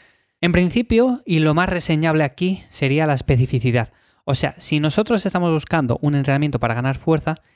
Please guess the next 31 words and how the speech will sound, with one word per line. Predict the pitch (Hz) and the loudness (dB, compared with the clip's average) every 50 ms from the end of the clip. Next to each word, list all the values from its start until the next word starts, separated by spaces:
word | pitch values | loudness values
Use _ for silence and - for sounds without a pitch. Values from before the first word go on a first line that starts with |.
| _ _ | _ _
deberíamos | - 135 139 135 139 143 156 175 180 185 190 185 170 | -4 0 2 2 4 4 2 2 2 2 0 0 0
de | 160 | 0
centrarnos | 160 160 160 - 175 165 160 131 117 - | 0 0 2 0 0 -2 0 -4 -4 -4
la | 135 127 | -2 -2
mayor | 127 127 135 139 143 | 0 0 0 -2 0
parte | - 151 139 - 143 | -2 -2 -2 0 0
del | 139 147 | 0 0
año | 151 151 151 151 156 - - _ | 0 0 0 0 -2 -4 -6 _
en | - 143 139 143 | -4 -2 0 0
ese | 160 160 - 196 | 0 -2 -2 -2
entrenamiento | 175 160 151 135 127 131 139 139 139 160 | -2 -2 0 0 0 0 0 -2 -2 -2
de | 143 117 110 | -2 -2 -2
fuerza. | - 131 131 117 110 - - - _ _ _ _ _ | 0 0 0 0 0 -6 -10 -12 _ _ _ _ _
O | _ - | _ -6
sea, | 123 - 131 117 | -4 -2 -2 0
rangos | 117 123 131 131 127 123 | 0 -2 -2 0 0 0
de | 123 | 0
repeticiones | 120 123 - 127 - 120 113 127 123 127 120 | 0 -2 -4 -4 -4 -4 -2 0 0 0 0
un | 131 120 110 | 0 -2 -2
poco | - 131 - 117 | -4 -6 -6 -6
más | 113 113 120 | -6 -6 -2
bajos, | 135 170 180 165 - 180 175 170 - - _ _ _ _ _ | -2 -2 -2 -2 -2 -2 -4 -4 -4 -10 _ _ _ _ _
ejercicios | 143 131 - 135 120 - 139 135 127 135 117 113 | -8 -4 -4 -4 -2 0 0 2 2 2 0 0
muy | 120 123 123 127 | 0 0 0 2
básicos | 147 175 180 175 - 180 160 - 165 165 170 - - - _ | 2 2 2 2 -2 -4 -2 0 0 0 0 -2 -4 -8 _
y | - 151 139 | -4 -2 0
todo | - 165 | 0 0
ese | 160 135 - | 0 0 -2
tipo | 135 - 131 131 117 | -4 -4 -2 0 0
de | 110 | 0
cosas. | - - 113 - - 117 113 - | 0 -4 -6 -6 -6 -10 -10 -12